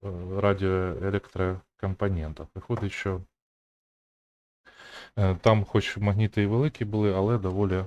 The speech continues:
е, такі собі. Ще замовив, е, такий набір, е, шматочки пластику. Це взагалі для, е,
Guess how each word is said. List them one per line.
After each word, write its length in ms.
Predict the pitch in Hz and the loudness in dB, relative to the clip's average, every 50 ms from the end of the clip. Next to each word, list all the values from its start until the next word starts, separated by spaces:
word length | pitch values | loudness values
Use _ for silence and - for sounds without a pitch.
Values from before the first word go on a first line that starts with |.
| - _ _ _ _ _ _ _ _ _ _ _ _ _ - | -6 _ _ _ _ _ _ _ _ _ _ _ _ _ -2
е, 360 | 90 87 87 87 87 87 82 - - - - - _ _ _ _ _ _ - | 0 2 2 2 2 0 0 -2 -8 -14 -18 -20 _ _ _ _ _ _ -10
такі 240 | - - - 90 | -10 -4 -4 -4
собі. 420 | 78 - - 90 80 78 82 82 85 82 - _ | -4 -2 -4 -4 -2 0 -2 -2 -2 -4 -8 _
Ще 300 | - - - 143 143 135 | -8 -2 4 4 4 6
замовив, 640 | 113 117 117 117 117 117 110 104 101 98 - - - _ _ _ _ _ _ _ _ _ _ _ | 6 4 4 4 4 4 4 4 4 2 0 -4 -16 _ _ _ _ _ _ _ _ _ _ _
е, 160 | - 92 92 92 | 0 0 0 2
такий 280 | - 101 - - 113 101 | 0 -4 0 0 2 2
набір, 440 | 101 101 101 98 101 107 110 104 | 4 2 2 2 2 4 6 6
е, 320 | 104 104 104 101 98 98 92 - - - - _ _ _ _ _ _ _ _ _ | 6 4 4 2 0 0 0 -2 -4 -6 -8 _ _ _ _ _ _ _ _ _
шматочки 640 | _ - 104 107 110 - - 123 110 - - - - | _ -2 0 2 0 4 4 2 2 2 0 -4 -4
пластику. 540 | - - 127 143 139 127 131 - - - 101 | -2 2 4 4 4 4 2 -2 -2 0 -2
Це 180 | - - 123 117 | 2 4 4 4
взагалі 600 | 110 101 101 101 98 104 104 107 110 113 107 95 - - _ _ | 4 4 2 2 2 2 4 4 4 4 4 2 -2 -10 _ _
для, 500 | 92 87 87 90 95 101 104 101 101 101 - _ _ _ _ _ _ _ _ _ _ _ _ _ _ _ _ _ _ _ _ _ _ _ _ _ _ _ 95 92 92 | -14 -10 -4 0 2 4 4 4 2 0 -6 _ _ _ _ _ _ _ _ _ _ _ _ _ _ _ _ _ _ _ _ _ _ _ _ _ _ _ _ -8 -4
е, 580 | 92 92 90 92 90 87 87 87 85 82 85 | -2 0 0 0 0 0 -2 -2 -4 -4 -8